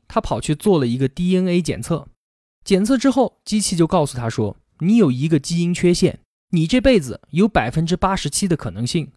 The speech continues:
会患上乳腺癌。”朱莉听了之后啊，很紧张，马上就跑去医院做身体检查。检查完了之后，医生告诉她，“你并没有生病，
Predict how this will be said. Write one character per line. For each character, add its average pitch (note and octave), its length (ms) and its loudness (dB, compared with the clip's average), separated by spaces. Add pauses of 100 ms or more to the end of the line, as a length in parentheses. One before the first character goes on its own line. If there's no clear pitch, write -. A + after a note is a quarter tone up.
会 F3 260 4
患 D3 320 0
上 B2+ 200 -2
乳 G2+ 160 -8
腺 B2 200 -4
癌。” G2+ 240 -4 (480)
朱 A#3 160 4
莉 G#3+ 100 4
听 G3 160 0
了 G3+ 100 2
之 E3+ 120 -2
后 D#3+ 140 2
啊， A#2 120 0
很 C#3 200 -4
紧 D3 160 0
张， A2+ 220 -4 (380)
马 E3 200 0
上 A#3+ 180 2
就 A3+ 100 2
跑 B2+ 220 -2
去 D#3+ 160 0
医 F3+ 140 2
院 F#3+ 340 4
做 E3 100 0
身 F3+ 200 -2
体 E3 120 -6
检 C3 140 -6
查。 G#2 300 -12 (560)
检 G3+ 160 2
查 A#3+ 160 2
完 B3+ 120 2
了 C4 80 2
之 B3 120 0
后， A#3+ 140 4
医 G3+ 140 2
生 G3+ 160 2
告 F3+ 140 2
诉 C3+ 100 -6
她 A#2+ 300 -8 (160)
，“你 D3+ 100 0
并 A#3 200 4
没 C#3 100 4
有 B2 100 -2
生 A#2 200 -4
病， A2+ 160 -2